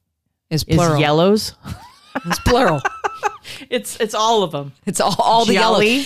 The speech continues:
Speaker 1: It's all the different
Speaker 2: It's
Speaker 1: kinds of yellows.
Speaker 2: Okay. <laughs> It's all the books.
Speaker 1: Neon yellow, canary yellow.
Speaker 2: Right.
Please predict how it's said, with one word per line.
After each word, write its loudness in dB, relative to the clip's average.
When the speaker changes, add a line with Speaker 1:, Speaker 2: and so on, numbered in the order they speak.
Speaker 1:
It's 0
all 6
the 4
different 2
Speaker 2:
It's 2
Speaker 1:
kinds 4
of 4
yellows. 4
Speaker 2:
Okay. -2
<laughs> 2
It's 0
all 4
the 2
books. -2
Speaker 1:
Neon 4
yellow, 4
canary 4
yellow. 4
Speaker 2:
Right. 2